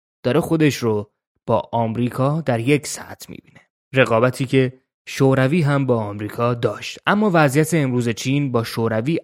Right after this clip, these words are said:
از جهاتی متفاوته. اولاً، برخلاف شوروی، چین حوزه نفوذی مثل اروپای شرقی در قرن بیستم نداره، چیزی که شوروی داشت و نمیخوادم چون این حوزه نفوذی بسازه. چرا؟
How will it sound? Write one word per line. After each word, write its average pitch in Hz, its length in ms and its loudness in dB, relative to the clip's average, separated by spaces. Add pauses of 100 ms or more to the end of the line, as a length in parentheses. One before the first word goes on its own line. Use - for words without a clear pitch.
از 131 280 0
جهاتی 139 600 0
متفاوته. 110 720 -8 (760)
اولاً، 156 520 2 (140)
برخلاف 147 600 4
شوروی، 127 600 0 (380)
چین 220 280 2
حوزه 151 460 4
نفوذی 170 440 0
مثل 165 300 0
اروپای 135 440 2
شرقی 120 400 2
در 120 180 4
قرن 113 300 0
بیستم 151 500 -2
نداره، 104 420 -4 (520)
چیزی 113 260 -10
که 120 120 -8
شوروی 110 400 -6
داشت 123 380 -4 (420)
و 135 100 2
نمیخوادم 165 1000 0
چون 113 200 -4
این 110 120 -6
حوزه 107 360 -6
نفوذی 104 440 -8
بسازه. 101 520 -10 (100)
چرا؟ 165 420 0